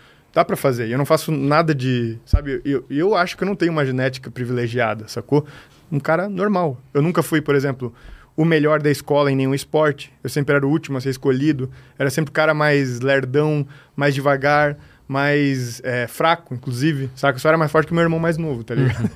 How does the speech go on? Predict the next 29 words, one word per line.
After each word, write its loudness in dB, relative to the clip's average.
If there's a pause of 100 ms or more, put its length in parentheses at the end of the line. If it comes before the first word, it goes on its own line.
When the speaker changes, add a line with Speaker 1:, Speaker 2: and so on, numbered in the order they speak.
Speaker 1:
<laughs> -16
Chegava 4
na, 4 (220)
na 2
escola, 2
tomava 4
pau 4
de -6
todo 4
mundo. 0 (380)
Então, 0
é, 0 (260)
então, -2 (140)
cara, 2
n-, -4 (160)
não 2
é 4
essa 0
questão, -6 (160)
sabe? 0 (160)
Mas 0
eu 0 (640)
pra-, -2
faço 0
atividade 0
física -4
há -2
muito -4
tempo -4